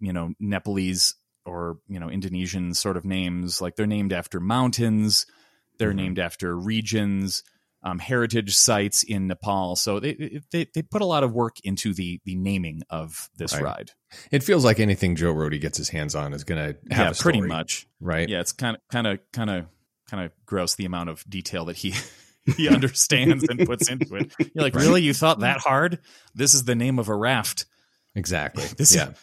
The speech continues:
Speaker 1: this
Speaker 2: totally.
Speaker 1: isn't the Jungle Cruise here.
Speaker 2: Yeah, which all have different names.
Speaker 1: Right.
Speaker 2: Um, so, all right, cool. So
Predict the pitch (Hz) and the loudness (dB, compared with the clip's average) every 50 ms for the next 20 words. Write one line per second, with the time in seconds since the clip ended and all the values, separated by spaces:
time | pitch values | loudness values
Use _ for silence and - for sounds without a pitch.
0 | _ - 165 165 - 165 143 143 135 117 117 104 98 107 131 139 147 127 110 104 | _ 0 4 4 6 6 6 4 4 2 2 2 2 2 2 2 2 2 0 -2
1 | - - 107 92 85 82 - - 92 80 73 78 80 82 - _ _ _ _ _ | -4 -2 -2 -2 -2 -4 -4 -6 -6 -6 -6 -8 -10 -12 -16 _ _ _ _ _
2 | _ _ _ _ _ _ _ _ 107 110 101 - 110 110 98 - - - 92 92 | _ _ _ _ _ _ _ _ -2 -2 0 2 0 0 0 2 0 0 2 2
3 | 95 92 92 87 85 95 - - 90 131 147 143 127 120 120 120 117 120 117 113 | 2 2 2 0 -2 -4 -4 -4 -4 -2 -2 -2 -2 -2 -2 -2 -2 -4 -4 -6
4 | - - _ _ _ _ _ _ - 90 98 104 110 127 160 196 233 - 113 107 | -8 -14 _ _ _ _ _ _ -10 -6 -4 -2 -2 0 2 2 4 6 6 6
5 | 107 104 104 98 95 - - _ _ _ _ _ - _ - - - 135 127 123 | 6 6 4 2 0 -4 -8 _ _ _ _ _ -20 _ -2 2 6 8 8 8
6 | 120 120 - - 147 165 156 110 - - 175 104 82 - - - 131 123 120 120 | 8 8 6 4 4 4 2 2 4 4 4 4 4 4 2 4 6 6 8 8
7 | 117 113 110 | 6 4 2